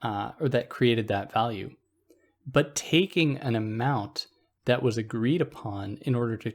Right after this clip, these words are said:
then spend money on those areas that don't create value, like in bookkeeping, you know, to be able to keep track of all this trade in order to take care of, uh, sick people, to take care of people with special needs and so on.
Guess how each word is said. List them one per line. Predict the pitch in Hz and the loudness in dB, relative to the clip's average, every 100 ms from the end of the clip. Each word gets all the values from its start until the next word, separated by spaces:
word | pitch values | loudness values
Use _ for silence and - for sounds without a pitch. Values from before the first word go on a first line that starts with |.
| - _ _ _ | -12 _ _ _
then | 139 123 135 139 127 | -2 2 4 6 4
spend | - - 147 151 131 | 2 0 2 2 2
money | 120 127 117 107 | 2 2 0 -4
on | - 123 117 | 0 0 2
those | 107 - - | -2 -4 -2
areas | 131 131 120 101 - | 4 6 4 2 -2
that | 113 - | -6 0
don't | 113 107 | 0 0
create | - 107 98 95 | -4 -4 -2 -2
value, | - 165 131 113 - | 2 2 0 -6 -8
like | 110 107 | -6 -4
in | 107 | 0
bookkeeping, | 131 156 - 110 - 107 - - _ - | 0 0 -2 -8 -8 -10 -10 -16 _ -6
you | 117 | 0
know, | |
to | 110 | 2
be | 120 | 4
able | 120 120 | 4 2
to | 120 - | 0 -2
keep | - 135 | 0 0
track | - - 185 170 | 0 -2 0 2
of | 113 | 2
all | 101 | 2
this | 107 - | 0 -4
trade | - 104 95 95 - - _ _ _ | -8 -8 -6 -8 -10 -20 _ _ _
in | 143 135 | 4 4
order | 135 131 131 | 6 6 6
to | 127 - 127 123 131 | 4 2 4 4 2
take | - 131 | 0 -2
care | - 147 151 | 0 2 2
of, | 135 131 _ - | 2 -4 _ -4
uh, | 123 113 | -2 -2
sick | 131 - 165 - | -4 -6 -6 -4
people, | 120 - 110 131 | -4 -2 -6 -4
to | 131 123 - | -4 -4 -6
take | - 127 127 | -4 -4 -2
care | 135 | -4
of | 123 | -2
people | 131 120 117 | -2 -2 -2
with | 107 | -4
special | 120 - 120 | -8 -4 0
needs | 147 139 110 120 | 2 2 0 -4
and | 110 | -4
so | 135 127 | -2 -2
on. | 104 123 | -2 -6